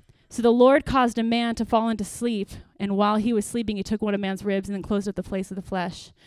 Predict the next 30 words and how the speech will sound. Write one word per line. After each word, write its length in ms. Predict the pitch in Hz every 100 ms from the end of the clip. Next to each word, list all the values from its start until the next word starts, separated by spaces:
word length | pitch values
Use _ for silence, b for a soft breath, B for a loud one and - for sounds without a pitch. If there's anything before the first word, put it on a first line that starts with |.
| b b
The 80 | -
Lord 420 | 220 226 233 233 - b b
God 360 | 214 214 208 208
made 220 | 208 196
a 60 |
woman 680 | 175 180 202 202 170 151 180 b b
from 200 | - 214
the 100 | 185
rib 320 | 180 208 202 190
he 60 |
had 120 | 175
taken 280 | - 196 196
out 100 | 180
of 60 | 180
the 60 |
man, 520 | 190 180 175 180 185 196
and 100 | 202
he 80 | 202
brought 360 | 202 190 190
her 240 | 175 220 202
to 400 | - - 233 214
the 100 | 190
man. 600 | 190 190 185 202 202 - _ _ _ -
The 80 | 214
man 280 | 214 220
said, 440 | 214 226 202 190 185 b b b
"This 300 | 214 285 -
is 140 | 220
now 220 | 202 185 180
bone 760 | 190 220 240 240 247 247